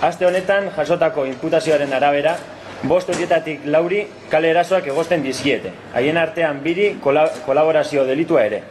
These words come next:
Eta bosgarren gazteari talde terroristaren kide izatea,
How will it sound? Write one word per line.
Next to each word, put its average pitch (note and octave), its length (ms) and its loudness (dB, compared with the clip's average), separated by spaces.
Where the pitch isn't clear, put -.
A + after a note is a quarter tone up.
Eta C3 160 2
bosgarren D#3+ 480 0
gazteari D#3+ 580 0
talde D3+ 300 0
terroristaren C3+ 680 0
kide E3 240 2
izatea, A#2 440 -2